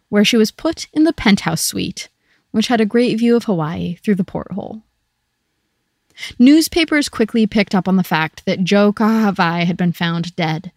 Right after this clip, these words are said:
and they started to brand the incident an honor killing. In other words, these newspapers implied,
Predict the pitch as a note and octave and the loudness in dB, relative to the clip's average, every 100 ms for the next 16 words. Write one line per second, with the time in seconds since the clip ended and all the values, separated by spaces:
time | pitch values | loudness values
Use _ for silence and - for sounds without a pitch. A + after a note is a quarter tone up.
0 | - - - - A3+ C#4 - - C#4 D4+ | -20 -20 -16 0 2 2 2 0 0 -2
1 | C#4+ A3+ G#3+ G#3 G#3 G3+ G#3 F#3+ - F3+ | -2 2 2 4 2 0 -2 -2 -2 -2
2 | F3 F3 - - G3 - - F#3 G3+ E3+ | -2 -2 -6 -4 -2 -2 -2 2 4 2
3 | - - - - D#2 A3 - _ _ _ | -2 -8 -8 -10 -12 -12 -12 _ _ _
4 | _ - G#3+ - C#4+ - E3 D#2 A#1 F#2+ | _ 0 2 4 2 2 0 -4 -6 -6
5 | - - A3+ F3 F3+ F3 D#3+ E3+ E3 E3+ | -6 -8 -2 2 2 2 -2 -4 -2 -2
6 | D#3+ C#3 A2 A2 | -2 -4 -4 -4